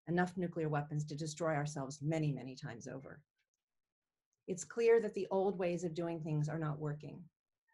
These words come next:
Today, it's an existential imperative that women come forward to lead, to change our nuclear policy and eliminate nuclear weapons. Excluding women, half of the human race,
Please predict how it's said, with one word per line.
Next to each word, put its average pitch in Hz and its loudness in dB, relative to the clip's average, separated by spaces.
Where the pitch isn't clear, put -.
Today, 196 0
it's 185 -6
an 175 -4
existential 190 -4
imperative 170 -4
that 170 -2
women 175 -4
come 180 -2
forward 170 -2
to 165 -10
lead, 151 -6
to 170 -6
change 214 0
our 190 0
nuclear 175 -2
policy 151 -8
and 185 4
eliminate 180 2
nuclear 147 -4
weapons. - -12
Excluding 220 0
women, 160 0
half 185 2
of 214 -6
the 208 2
human 202 2
race, 156 -4